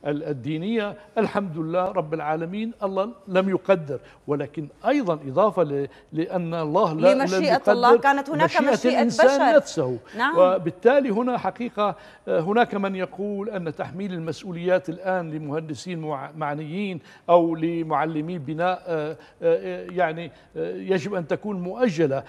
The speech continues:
Speaker 1: بقناعتي المتواضعة العكس تمامًا، يجب أن تكون محاسبات دقيقة وحقيقية لكل هؤلاء، هؤلاء الذين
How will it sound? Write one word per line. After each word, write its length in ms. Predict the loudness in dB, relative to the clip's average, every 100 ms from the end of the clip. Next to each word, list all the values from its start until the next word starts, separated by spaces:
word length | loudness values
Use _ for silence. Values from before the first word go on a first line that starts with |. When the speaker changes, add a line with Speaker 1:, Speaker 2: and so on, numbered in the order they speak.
| -14 -6
Speaker 1:
بقناعتي 680 | -6 -4 -4 -4 -4 -8
المتواضعة 840 | -10 -8 -2 0 0 -2 -4 -6 -6
العكس 460 | -6 -6 -8 -12 -12
تمامًا، 580 | -8 -2 -2 0 0 -2 -10 -18 0
يجب 380 | 2 4 0 -6 -4
أن 140 | -4 -2
تكون 440 | -4 -4 -6 -4
محاسبات 720 | -4 -6 -4 -6 -6 -4 -4 -4
دقيقة 760 | -2 -2 -2 -6 0 2 2 -2 -20 -10
وحقيقية 1000 | -6 -4 -6 -6 -8 -4 0 2 4 4 2 -16 -10
لكل 380 | -10 0 2 6
هؤلاء، 580 | 4 4 2 2 2 -2
هؤلاء 580 | -4 -2 4 4 4 -4 -20 _
الذين 680 | 0 2 -2 -2 0 0